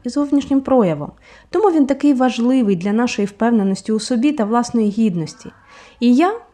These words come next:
надягаючи те, що я пошила собі сама,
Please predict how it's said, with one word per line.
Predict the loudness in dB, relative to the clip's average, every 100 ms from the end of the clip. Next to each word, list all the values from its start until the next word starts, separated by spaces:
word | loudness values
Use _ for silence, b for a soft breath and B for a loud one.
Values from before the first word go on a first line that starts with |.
| _
надягаючи | 0 2 2 2 0 0
те, | 0 -2
що | -2 -2
я | -2
пошила | -2 -4 0 0
собі | 0 -2 -4
сама, | 0 0 0